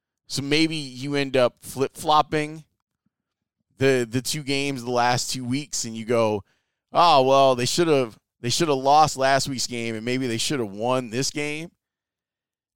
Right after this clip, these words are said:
But this is what this is going to look like for a while until their talent gets above board. And it really is striking, like, how bad they are all the way around. So next up for them is the Vikings.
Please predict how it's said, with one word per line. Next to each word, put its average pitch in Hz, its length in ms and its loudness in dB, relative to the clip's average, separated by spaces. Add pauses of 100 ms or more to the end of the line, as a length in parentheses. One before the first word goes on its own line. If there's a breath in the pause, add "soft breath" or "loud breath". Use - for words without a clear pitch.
But 123 100 -6
this 160 180 0
is 175 160 -6
what 147 260 0
this 143 180 -4
is 131 140 -8
going 135 260 -4
to 120 60 -6
look 143 240 -4
like 120 260 -2
for 117 200 -8
a 113 60 -2
while 110 360 2
until 107 300 -4
their 120 200 0
talent 123 600 -6 (760)
gets 127 260 -4
above 110 400 -2
board. 98 400 -8
And 104 140 -12
it 107 120 -12
really 139 440 -8
is 123 280 -4
striking, 107 680 -6
like, 92 140 -14
how 113 240 -2
bad 104 640 -8
they 95 160 -8
are 87 360 -4
all 92 260 -4
the 92 100 -10
way 87 200 -8
around. 78 580 -12 (1600)
So 117 160 -4
next 143 380 -2
up 185 180 4
for 156 160 -10
them 143 420 -2
is 127 220 -2
the 127 80 -4
Vikings. 123 840 -2